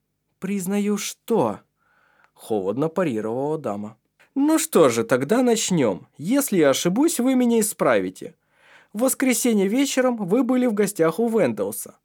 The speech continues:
Приехав домой, вы поставили лошадь в конюшню. Но как раз в это время туда прибежала Молли с Джессикой. Джессика была в истерике, потому что ваш муж пытался её изнасиловать». Граф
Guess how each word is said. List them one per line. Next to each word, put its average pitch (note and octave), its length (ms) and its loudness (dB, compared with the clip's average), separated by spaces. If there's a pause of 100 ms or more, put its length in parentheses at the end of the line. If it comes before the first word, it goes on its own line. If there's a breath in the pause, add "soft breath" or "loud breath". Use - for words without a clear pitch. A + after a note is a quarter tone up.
(320 soft breath)
Приехав A3 480 0
домой, B2+ 580 0
вы C4 200 0
поставили A#3 480 2
лошадь G#3+ 520 0
в - 80 -20
конюшню. G#3 560 0 (460 soft breath)
Но A#3+ 180 0
как B3+ 200 0
раз C#4 220 2
в A3 40 4
это F3+ 180 4
время G#3+ 320 4
туда F3+ 240 2
прибежала G3 560 0
Молли D3+ 280 2
с D#3+ 120 -8
Джессикой. - 640 -4 (320 soft breath)
Джессика F3+ 520 -2
была A#2 280 0
в A#2 100 -2
истерике, B2 560 -4
потому A#3+ 360 0
что A3+ 180 0
ваш F3+ 260 2
муж B3 280 2
пытался C4+ 500 2
её A3 260 2
изнасиловать». D3 840 -2 (840)
Граф G2+ 480 -6